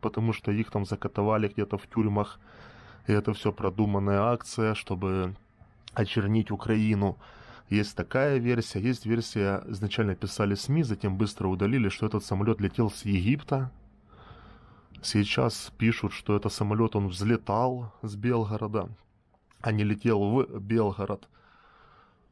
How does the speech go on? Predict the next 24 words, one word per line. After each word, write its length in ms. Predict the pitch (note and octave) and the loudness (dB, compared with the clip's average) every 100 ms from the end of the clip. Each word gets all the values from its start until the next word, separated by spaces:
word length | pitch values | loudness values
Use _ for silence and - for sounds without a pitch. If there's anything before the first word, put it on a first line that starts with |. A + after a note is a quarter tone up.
| _ - A3+ - _ A3+ | _ -20 -20 -20 _ -6
Ну, 160 | A#3 | -2
в 20 | |
общем, 180 | - - | 0 -2
кто-то 200 | A2+ B2+ | 0 2
говорит, 220 | A2+ A2 A2 | 2 2 0
что 140 | A2+ | 0
он 140 | G#2+ | 2
летел 280 | G#2+ - A#2 | 0 0 0
с 80 | G#2+ | 0
Московской 640 | G#2 - - A#2 - G#2+ | -4 -6 -4 -4 -2 -2
области 540 | G2 B2+ A#2 A2+ - A#2 | 2 2 2 -2 -2 -4
в 100 | G#2 | -2
Белгород, 540 | A#2 A2+ G#2 G#2+ G#2 | 0 0 0 -2 -2
вез 380 | G2+ A2 G#2 - | 0 0 0 -2
военнопленных. 880 | G#2 G#2+ G#2+ G#2 A2 A2 G#2 F#2+ - - _ _ _ _ _ _ - - - | 0 2 2 0 2 2 0 -4 -8 -20 _ _ _ _ _ _ -20 -16 -4
Честно 300 | - C#3+ C3+ | 0 0 0
сказать, 200 | - - | -4 0
очень 320 | C#3 C#3+ A2+ | 0 2 0
и 60 | A2+ | 2
очень 380 | A#2 A2+ G#2 | 0 -2 -4
запутанная 600 | G2 A#2 - A#2+ G2 F#2 | -2 -2 -2 -4 -2 -4
ситуация. 800 | F2+ - - E3+ F3 - B2+ A#2+ - - - - - - - - - - - - _ - - | -4 -6 -2 0 0 -2 -2 -2 -6 -18 -20 -20 -20 -20 -20 -20 -20 -20 -20 -20 _ -14 -2
Э, 320 | G#2+ G2+ G#2 | 0 2 0
крупный 560 | - E3 D3 B2 A2+ | 2 2 4 2 2